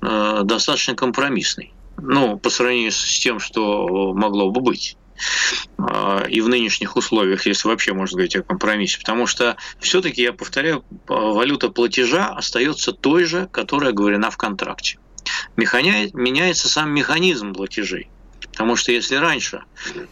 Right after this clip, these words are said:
э, эти платежи проходили через аккредитивы в западных банках и существовала угроза ареста или ка-, даже конфискации выручки, э, то теперь они проходят через российский банк, что, собственно, и было целью, чтобы ареста и конфискации выручки не было.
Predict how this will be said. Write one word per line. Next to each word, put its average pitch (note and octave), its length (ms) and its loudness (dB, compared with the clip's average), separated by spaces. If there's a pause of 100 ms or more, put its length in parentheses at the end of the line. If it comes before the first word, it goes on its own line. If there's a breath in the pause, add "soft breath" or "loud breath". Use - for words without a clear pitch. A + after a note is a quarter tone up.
(180)
э, A2 280 2
эти B2+ 260 2
платежи A#2 680 2 (160)
проходили A#2 500 0
через G#2+ 460 0
аккредитивы A2+ 800 0
в F#2+ 80 -2
западных D3 560 -2
банках - 560 -6 (580 loud breath)
и A#2 80 2
существовала B2+ 580 2
угроза A#2+ 600 2 (440 loud breath)
ареста C#3 500 0
или G#2+ 140 0
ка-, A2 160 -4
даже A2 260 -2
конфискации A#2 880 0
выручки, A2 640 0 (880 loud breath)
э, A2 260 -2
то B2 100 2
теперь G#3+ 540 0
они C#3+ 220 0
проходят E3 420 0
через E3 260 2
российский D3 520 2
банк, G2+ 340 -2
что, C3+ 200 -2
собственно, C#3 400 0
и - 20 2
было A#2 260 2
целью, F#2 380 0
чтобы G#2+ 320 0
ареста A2 360 2
и F#2+ 40 2
конфискации - 680 -2
выручки F#3 400 2
не A#2 200 2
было. - 240 -8